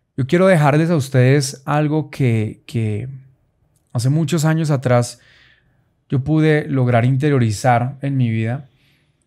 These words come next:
Más allá de que la disciplina inicia donde la motivación termina, es que la disciplina la, se compone a través de cinco Ps. Cinco Ps que quiero que ustedes se lleven.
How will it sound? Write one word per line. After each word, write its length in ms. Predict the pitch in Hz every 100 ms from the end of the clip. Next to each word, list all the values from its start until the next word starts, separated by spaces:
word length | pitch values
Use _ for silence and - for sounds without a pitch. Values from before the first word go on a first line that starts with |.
| _ _ _ _ _
Más 240 | 135 139 147
allá 220 | 147 147
de 100 | 143
que 100 | 143
la 180 | 127 120
disciplina 600 | 120 104 110 - 147 151
inicia 380 | 156 170 135 151
donde 140 | 143
la 40 | 127
motivación 560 | 117 117 113 107 113
termina, 360 | 123 135 143 143
es 80 | 135
que 80 |
la 80 | 156
disciplina 580 | 147 120 117 120 120 139
la, 420 | 147 143 135 143 - - _ _ _ _
se 180 | - 131
compone 380 | 139 135 143 160
a 40 |
través 260 | 165 170 165
de 100 | 170
cinco 600 | - 196 185 170 175 -
Ps. 480 | 135 104 - - _ _ _ _ _ _ _
Cinco 420 | - 165 156 165
Ps 200 | 170 143
que 120 | 160
quiero 200 | 147 156
que 80 | 151
ustedes 320 | 127 127 120
se 100 | 131
lleven. 320 | 117 104 107